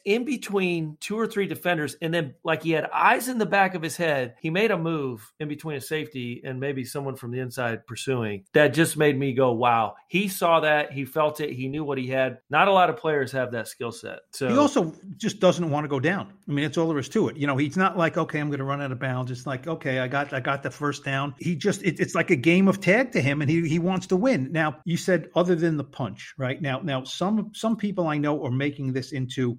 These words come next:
Speaker 2: you know, the greatest crime of the century.
Speaker 1: Uh,
Speaker 2: It's
Speaker 1: e-,
Speaker 2: not, it,
Speaker 1: exactly.
Speaker 2: it,
Speaker 1: They're trying to
Speaker 2: it, it
Speaker 1: take away from what he did today.
Speaker 2: Now, it's not
Speaker 1: I, I get
Speaker 2: good.
Speaker 1: it.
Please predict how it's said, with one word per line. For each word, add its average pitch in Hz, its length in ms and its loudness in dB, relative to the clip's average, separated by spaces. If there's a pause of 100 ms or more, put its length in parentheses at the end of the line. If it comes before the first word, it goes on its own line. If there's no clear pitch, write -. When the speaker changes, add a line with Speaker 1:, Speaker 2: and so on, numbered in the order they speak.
Speaker 2:
you 135 100 -2
know, 120 60 0
the 117 100 -2
greatest 139 420 2
crime 131 320 0
of 120 60 -4
the 123 60 -8
century. 151 420 -2
Speaker 1:
Uh, - 80 -14
Speaker 2:
It's - 240 0
Speaker 1:
e-, - 60 2
Speaker 2:
not, 160 120 6
it, 175 40 4
Speaker 1:
exactly. 156 480 2
Speaker 2:
it, - 20 2
Speaker 1:
They're 160 100 2
trying 214 260 6
to 202 60 8
Speaker 2:
it, 196 100 -2
it 202 40 6
Speaker 1:
take 185 140 4
away 165 260 6
from 147 240 0
what 135 200 2
he 120 120 -6
did 110 260 -6
today. 98 320 -10
Speaker 2:
Now, 208 180 8
it's 190 120 6
not 214 220 6
Speaker 1:
I, - 40 -4
I - 20 -4
get - 20 -4
Speaker 2:
good. 123 260 4
Speaker 1:
it. - 80 -16